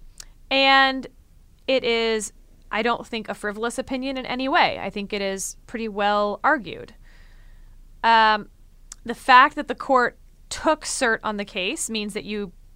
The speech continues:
at least have four votes to change it. <laughs> Uh, do you have that fifth vote?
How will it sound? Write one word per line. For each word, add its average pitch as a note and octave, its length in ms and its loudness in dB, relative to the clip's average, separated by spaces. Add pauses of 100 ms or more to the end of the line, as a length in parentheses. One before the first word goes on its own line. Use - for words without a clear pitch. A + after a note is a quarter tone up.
(140)
at G#3 140 0
least C#4 280 -2
have B3+ 160 2
four A3+ 240 -2
votes - 500 -8
to B3+ 100 -8
change F#3 340 -8
it. B3 200 -6 (300)
<laughs> E4 100 0 (720)
Uh, B3+ 300 6 (300)
do D4+ 120 2
you D4 220 4
have A#3 460 6
that G#3 240 2
fifth A3+ 280 -4
vote? F#3+ 460 -2